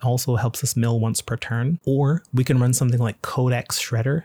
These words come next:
It's a single mana artifact where we just tap to have target player mill a card. So like Lorehold Excavation, this is just one card per turn we're milling. I don't mind that. And if that's where we're at, Perpetual Timepiece is a mill two cards per turn because it's a two mana artifact,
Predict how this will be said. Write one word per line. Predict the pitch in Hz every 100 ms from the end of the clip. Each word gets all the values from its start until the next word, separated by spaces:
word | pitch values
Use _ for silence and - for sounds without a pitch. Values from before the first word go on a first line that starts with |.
| -
It's | 123 120
a |
single | - 135 127 120
mana | 117
artifact | 123 120 117 - 127 -
where | 123 117
we | 117
just | 113 - -
tap | - 117 135 -
to | 147
have | 143 -
target | 151 147 147
player | 156 151
mill | 156 156
a |
card. | - 156 160 - - -
So | - 135 127 -
like | 123 127 127
Lorehold | 120 120 123 127 120
Excavation, | 113 - 117 113 110 117 113
this | 117
is |
just | 110 113 117
one | 120 120 123
card | 117 - 113 110 -
per | 117 107
turn | - 117 107 98 120
we're | 117
milling. | 104 104 - - -
I |
don't | 117 113
mind | 95 98
that. | 107 -
And | 127
if | 123
that's | - 135 -
where | 123
we're | 113
at, | 117 120 - _
Perpetual | - 120 131 - 117
Timepiece | - 120 139 - 165 -
is | 135 117
a | 110 113
mill | 120 131 123 107
two | - 202
cards | - 107 107
per | 120 110
turn | 117 113 -
because | 127 120
it's | 110 -
a |
two | - 131
mana | 123 127
artifact, | 120 110 - 107 -